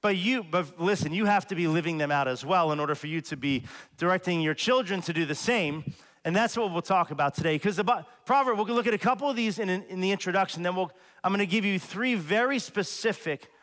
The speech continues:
proverbs that speak to our speech.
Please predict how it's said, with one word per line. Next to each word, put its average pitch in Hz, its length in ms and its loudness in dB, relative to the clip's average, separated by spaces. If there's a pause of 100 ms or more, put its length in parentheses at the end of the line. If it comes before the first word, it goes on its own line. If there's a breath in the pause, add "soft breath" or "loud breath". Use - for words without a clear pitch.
(220 soft breath)
proverbs 165 560 2
that 170 220 0
speak - 480 -4
to 185 220 0
our 175 120 4
speech. - 560 -8